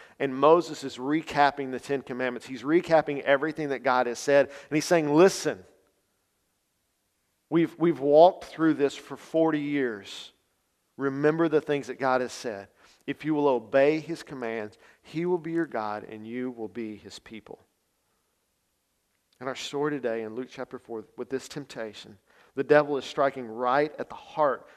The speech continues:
of what God wants and desires for his people. He wants us to know him. Specifically, he wants us to obey him. Obedience is followed by the blessing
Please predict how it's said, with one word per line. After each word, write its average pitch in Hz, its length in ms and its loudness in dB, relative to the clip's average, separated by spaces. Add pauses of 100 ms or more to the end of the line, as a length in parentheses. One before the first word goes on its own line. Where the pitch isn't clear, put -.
(100)
of 117 80 -10
what 123 280 -2
God 127 200 0
wants 127 520 -4
and 120 120 -12
desires 113 440 -4
for - 160 -14
his 107 120 -16
people. - 400 -20 (880)
He - 160 -20
wants 131 380 -6
us 117 400 -12 (400)
to - 160 -18
know 107 420 -12
him. 92 280 -20 (640)
Specifically, 117 1000 -10 (340)
he 135 100 -14
wants 123 300 -6
us 123 200 -14
to 120 200 -12
obey 110 380 -10
him. 98 320 -20 (1600)
Obedience 135 600 -4
is 123 140 -12
followed 110 680 -2 (540)
by 117 200 0
the 110 100 -8
blessing 127 800 -4